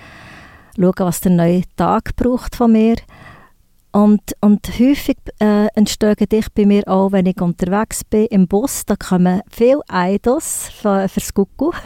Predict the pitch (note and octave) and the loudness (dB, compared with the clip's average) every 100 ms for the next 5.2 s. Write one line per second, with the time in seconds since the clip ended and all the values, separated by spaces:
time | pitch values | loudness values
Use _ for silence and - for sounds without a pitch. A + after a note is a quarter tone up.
0 | - - - G#3+ - - - - A#3 - | -6 -2 0 0 -4 -14 -12 -12 -10 -2
1 | G3 - G#3+ G3 G3 G#3 - G#3 - - | -2 -2 -4 -2 -4 -4 0 0 0 0
2 | F#3+ F#3 - - F#3+ G3 A#3 - A3 A3 | 0 0 -6 0 0 0 -4 -4 -4 -2
3 | A3+ - G#3 A#3 - G#3+ G#3+ G3+ G3 - | -2 -2 -4 -4 -6 -2 -2 -2 -6 -4
4 | G#3 G#3+ A#3 B3 A#3+ - - - G3 - | -2 0 2 0 -4 -8 -8 -6 -4 -4
5 | A3 B3 | -4 -4